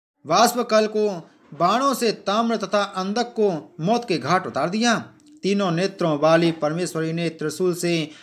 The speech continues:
उग्रास्त, उग्रवीर और महाहनु नामक राक्षसों को मार गिराया। उसने अपनी तलवार से बिडाल नामक दैत्य का सिर काट डाला तथा अपने बाणों से दुर्दम और दुर्मुख राक्षसों को यमलोक पहुंचा दिया।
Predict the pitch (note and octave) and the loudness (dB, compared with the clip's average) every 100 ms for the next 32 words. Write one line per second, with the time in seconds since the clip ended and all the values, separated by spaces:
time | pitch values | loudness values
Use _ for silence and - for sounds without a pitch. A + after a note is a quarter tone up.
0 | - _ - F3+ E3+ F#3+ F#3+ F#3 F#3+ E3+ | -20 _ -4 -2 4 6 8 6 0 -4
1 | C#3+ - _ - - - - G#3+ A3 A3 | -4 -14 _ -20 -20 -20 -4 0 4 4
2 | F#3 G#3 G#3 G3+ G3 G3 F3 E3+ E3+ G3 | 6 6 4 4 4 6 6 4 4 4
3 | D#3+ F#3 F#3 F3 _ _ _ E3 A3 C#4 | 2 0 -4 -6 _ _ _ -2 2 4
4 | A3 F#3+ F#3 F#3 A3+ G#3+ F3 D#3+ F3+ D#3+ | 4 2 2 -2 -2 -2 -2 0 0 4
5 | E3 E3+ E3 D3 - _ A3 G#3+ C4 G#3+ | 6 6 4 -2 -14 _ -4 -2 -2 -2
6 | G3+ A3 G#3 F3 G3 A3 A3 G3+ C#3+ E3 | -2 -4 -2 -2 2 2 2 0 0 2
7 | F#3 F#3+ D#3 E3 F#3+ D#3 E3 E3 F3 C#3+ | 4 4 2 -4 -4 -4 -6 -4 -2 -2
8 | - F3+ F3 C#3 A2 A#2+ E3+ E3 E3 E3 | -2 -8 -4 -4 -4 0 0 0 0 0
9 | D#3+ E3 E3 E3 C3+ D3+ F#3+ F3+ F3+ D#3+ | 0 -4 -2 -2 0 0 -2 -2 -2 -2
10 | - - - - - D3 G3 G#3 A#3 A#3 | -6 -16 -20 -20 -14 4 6 8 6 4
11 | G3 G3+ G#3 F3 E3+ G3+ A#3 A3 E3+ - | 4 6 6 6 0 0 0 0 -4 -8
12 | _ D3+ F#3 F#3 G#3+ A#3 A#3 A3 D#3+ E3+ | _ 0 0 0 -2 -2 0 0 2 0
13 | D#3+ G#3+ G#3+ D3 C#3+ G3+ A#3 A#3 C#3+ | 0 -2 -2 -8 -4 -4 0 2 0